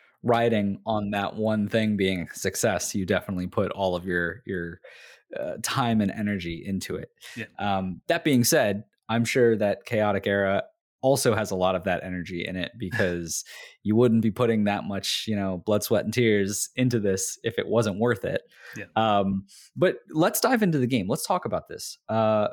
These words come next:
Speaker 1: for those who don't know anything about it, what, what would your elevator pitch be? What would your, you know, if you wanted to, to show this off to someone or, or let them know about the game who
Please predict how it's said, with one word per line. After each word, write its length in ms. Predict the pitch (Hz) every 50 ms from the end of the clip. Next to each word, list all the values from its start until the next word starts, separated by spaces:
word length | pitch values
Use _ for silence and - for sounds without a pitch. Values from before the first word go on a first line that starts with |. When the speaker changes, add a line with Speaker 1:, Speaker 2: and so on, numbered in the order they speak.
| - _ _
Speaker 1:
for 160 | - - 156
those 200 | 139 156 160 156
who 60 | - 175
don't 160 | 165 165 156
know 140 | 143 139 -
anything 380 | 120 123 127 123 - 139 127 117
about 340 | 95 - 92 90 95 113
it, 160 | 139 147 - - -
what, 300 | - 143 180 220 226 - -
what 260 | - 139 185 208 - 151
would 260 | 151 156 147 123 120
your 160 | 117 101 -
elevator 460 | 87 87 90 87 87 87 82 80 76
pitch 300 | - - - - - - -
be? 140 | - - 64 64
What 200 | 101 123 123 113
would 160 | 147 139 123
your, 300 | 127 127 123 120 110 110 - - - - _
you 80 | 117 117
know, 120 | 113 107
if 120 | 101 -
you 120 | 117 120 117
wanted 280 | 117 117 120 117 110 -
to, 320 | - 110 101 98 95 95 - - - 110 98
to 100 | - - _ _ _ _
show 300 | _ - - - 127 117
this 200 | 113 110 104 -
off 220 | - 98 90 - -
to 80 | - -
someone 380 | - 104 90 90 90 90 82
or, 220 | - 85 92 95 -
or 160 | - 107 113
let 180 | 117 131 127 127
them 140 | 117 110
know 160 | 104 104 101 95
about 240 | 87 85 82 -
the 60 | - 85
game 280 | - 85 85 80 90 95
who 240 | 104 98 90 87